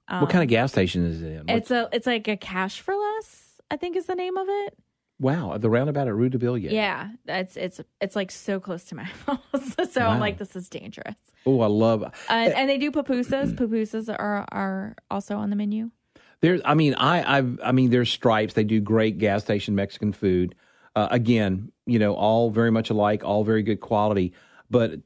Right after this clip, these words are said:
Speaker 2: to me, it's these places that are run by individuals that have the best food, 'cause a lot of times it's their grandmother's recipe. You know, I found these wonderful, uh, turkey tamales
Speaker 1: Ooh.
Speaker 2: in, um, in Tennessee, uh, which became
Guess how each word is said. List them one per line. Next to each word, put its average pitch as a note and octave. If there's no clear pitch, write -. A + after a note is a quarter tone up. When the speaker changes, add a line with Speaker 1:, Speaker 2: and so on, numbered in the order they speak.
Speaker 2:
to B2
me, A#2+
it's G#2
these A2
places A2
that G#2
are G2+
run G2+
by G2
individuals F#2+
that G2
have G2+
the F2+
best F2+
food, D#2+
'cause G2+
a G2+
lot G2+
of G#2
times G2+
it's -
their G2
grandmother's F2+
recipe. -
You F#2+
know, F2+
I G#2
found G2
these F2
wonderful, G#2
uh, F#2+
turkey C#3+
tamales G#2
Speaker 1:
Ooh. A3+
Speaker 2:
in, G#2
um, F#2
in G2
Tennessee, C#3+
uh, F#2+
which A#2+
became C#3+